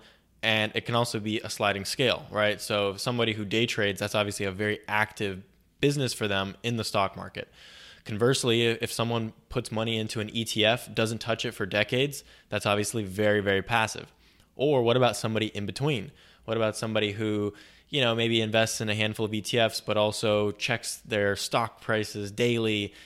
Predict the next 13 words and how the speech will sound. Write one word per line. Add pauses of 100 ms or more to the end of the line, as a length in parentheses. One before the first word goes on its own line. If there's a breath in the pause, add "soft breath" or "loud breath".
(140 loud breath)
and
then
maybe
does
certain,
you
know,
individual
stock
plays
here
and
there,